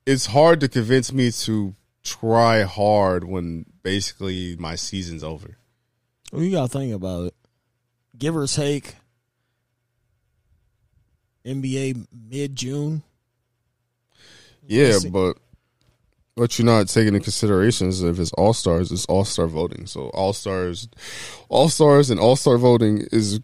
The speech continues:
Speaker 1: <clears throat> going to lead to the most popular players. There's not a lot of scrubs or a lot of, like, B star tier players that are not in the playoffs.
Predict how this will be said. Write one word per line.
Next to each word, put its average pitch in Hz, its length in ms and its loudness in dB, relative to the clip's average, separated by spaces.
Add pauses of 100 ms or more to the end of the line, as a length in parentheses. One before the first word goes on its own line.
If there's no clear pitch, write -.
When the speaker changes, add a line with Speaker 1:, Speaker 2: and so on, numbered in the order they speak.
(120)
Speaker 1:
<clears throat> - 1080 -8
going 151 280 6
to - 140 0
lead 123 300 6
to - 120 -2
the 110 60 4
most 107 240 4
popular 104 300 2
players. 82 560 -2
There's 101 220 0
not 120 220 6
a 104 40 6
lot 104 180 4
of 92 60 -2
scrubs 101 500 4
or 95 60 0
a 90 60 2
lot 98 200 2
of, 85 120 -2 (280)
like, 82 260 -2 (1700)
B 110 600 0
star 104 760 4 (120)
tier 107 260 2
players 95 880 0 (960)
that 117 160 4
are 98 100 4
not 104 320 2
in 98 80 -4
the 98 60 -4
playoffs. 92 560 -6